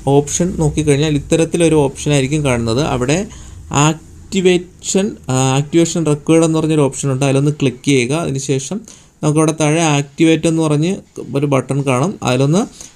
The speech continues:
ക്ലിക്ക് ചെയ്തിട്ട് നിങ്ങളുടെ ഫോണിലുള്ള സിം സെലക്ട് ചെയ്യുക. അതായത് ബാങ്കുമായിട്ട് ലിങ്ക് ചെയ്ത സിം നമ്പർ ഒന്ന് സെലക്ട് ചെയ്ത് കൊടുക്കുക. നേരത്തെ പോലെ ഒരിക്കൽ കൂടെ എസ് എം എസ് പോകാനുള്ള ഒരു ബാലൻസ് വേണം. അതിനുശേഷം നമ്മുടെ ഫോണിൽ നിന്ന് ഒരു എസ് എം എസ് പോകും.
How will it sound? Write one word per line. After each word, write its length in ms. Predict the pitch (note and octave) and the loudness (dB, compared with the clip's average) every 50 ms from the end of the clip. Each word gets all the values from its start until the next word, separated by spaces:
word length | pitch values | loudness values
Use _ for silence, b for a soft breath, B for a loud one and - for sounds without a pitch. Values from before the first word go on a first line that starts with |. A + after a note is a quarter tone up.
| _ _ | _ _
ക്ലിക്ക് 160 | - C#3 C3+ C#3+ | -2 -2 0 2
ചെയ്തിട്ട് 380 | D#3 D3 C#3+ C#3+ F3 F#3+ E3+ | 2 2 2 2 0 -2 -2
നിങ്ങളുടെ 220 | D3+ C#3 C#3 C#3+ D3+ | -2 -2 -2 -2 -2
ഫോണിലുള്ള 460 | D#3 C#3+ C#3 C3+ C3+ C#3 C#3+ D#3 F3 | -2 -2 -2 0 0 0 0 -2 -2
സിം 300 | - - D3+ C3+ C#3 C#3 | -2 -2 -2 -2 -2 -2
സെലക്ട് 380 | D3 D3+ C3+ C3 B2 C3 C3+ | -2 0 0 0 -2 0 2
ചെയ്യുക. 260 | C#3 C3 A#2 A2+ A#2 D3 | 2 4 4 4 2 2
അതായത് 260 | D3 C3+ C3+ C#3 E3 | 0 0 0 0 -2
ബാങ്കുമായിട്ട് 520 | D#3 D3+ C3+ B2+ B2+ C3 C3+ C#3 C#3 D3+ | -2 -2 -2 -2 -2 0 0 0 0 0
ലിങ്ക് 320 | D#3+ D3+ C#3 C3 C3 C3 C#3 | 0 0 -2 -2 -2 -2 0
ചെയ്ത 240 | C#3 C3+ C#3+ D#3+ | 0 0 0 0
സിം 300 | F#3+ - - C#3+ C3 B2+ | -2 -2 -2 -2 -2 -2
നമ്പർ 280 | B2+ C3 C3+ C#3 D#3+ E3 | -2 -2 -2 -2 -2 -2
ഒന്ന് 160 | C#3+ C3+ C#3 | -2 -2 -2
സെലക്ട് 400 | C#3 - B2 A#2 A#2 A2+ - - | -2 -2 -2 -2 -2 -2 -2 -2
ചെയ്ത് 120 | C3+ C#3 D3+ | 0 2 2
കൊടുക്കുക. 460 | D3+ C3+ A#2 G#2+ - - C3+ F3+ A3+ B B B B B B B B B B - - | 2 2 2 0 -2 -2 -2 -2 -2 B B B B B B B B B B -4 0
നേരത്തെ 260 | D3 D3+ D3 D3+ E3+ | 2 2 2 0 -2
പോലെ 340 | D#3+ E3 E3 D#3+ D#3 E3+ G3 | -2 -2 0 0 2 2 2
ഒരിക്കൽ 300 | G#3 F3+ D#3 C#3+ D3+ D#3 | 2 2 0 0 -2 -2
കൂടെ 180 | D#3 E3 E3+ | -2 -2 0
എസ് 220 | F3+ E3+ D3+ - D#3+ | 0 0 0 0 0
എം 120 | D3 D3+ | 0 0
എസ് 160 | D#3 D#3 - | 0 -2 -2
പോകാനുള്ള 420 | E3 E3 D#3+ D#3 D3+ D3 D3 D3+ D3+ | -2 0 0 2 2 2 2 0 0
ഒരു 80 | D#3 | 0
ബാലൻസ് 460 | D3+ D3 C3 B2+ B2+ B2+ C3+ C#3 - C#3 | 0 0 0 0 0 -2 -2 -4 -2 -2
വേണം. 380 | C3+ C3 C3 E3 A3 D4+ - | 0 0 0 -2 -4 -4 -4
അതിനുശേഷം 520 | - C3 C3 C3 C3+ C3+ D3+ F3 G#3 D4 D4+ | -4 -2 0 0 -2 -2 -2 -4 -4 -4 -4
നമ്മുടെ 240 | A3+ C3+ B2+ B2+ C3 | -4 -4 -2 -2 -2
ഫോണിൽ 300 | C3+ C#3 C3+ C3 C3 C3+ | -2 0 0 0 0 0
നിന്ന് 200 | C#3 C#3 C#3 D3+ | 0 0 0 0
ഒരു 160 | F3 D#3+ C#3+ | 0 0 0
എസ് 200 | C3 B2 A2+ - | 0 0 0 -2
എം 100 | C3 C3 | -2 -2
എസ് 140 | C3 C3 - | -2 -4 -4
പോകും. 360 | D#3 D#3 C#3+ B2 B2 D3 G3+ | -4 -2 -2 -2 0 -2 -4